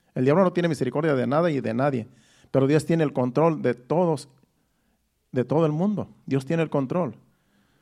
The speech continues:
Y el diablo no puede hacer desastre si Dios no lo permite.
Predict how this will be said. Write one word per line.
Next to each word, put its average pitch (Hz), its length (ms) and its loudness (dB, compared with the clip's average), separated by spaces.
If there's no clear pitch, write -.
Y 139 160 2
el 135 120 4
diablo 165 200 6
no 170 140 4
puede 175 160 8
hacer 156 240 4
desastre 156 720 2
si - 180 -2
Dios 131 140 0
no 147 100 2
lo 139 100 0
permite. 123 500 -4